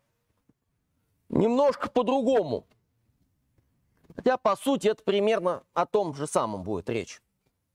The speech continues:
Значит, у нас есть точка икс ноль,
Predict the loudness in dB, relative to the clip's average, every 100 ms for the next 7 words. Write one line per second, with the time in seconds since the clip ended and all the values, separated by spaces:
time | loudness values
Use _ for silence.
0 | _ _ _ _ _ _ _ _ _ _
1 | _ _ _ _ _ _ -12 -12 -10 -14
2 | -2 2 2 2 0 -2 0 2 0 -2
3 | -12 _ _ _ -20 _ _ _ _ _
4 | _ -14 -14 _ -18 -18 _ _ -20 _
5 | _ _ _ _ _ _ _ _ _ 0
6 | 2 0 0 0 2 0 0 0 2 2
7 | 2 0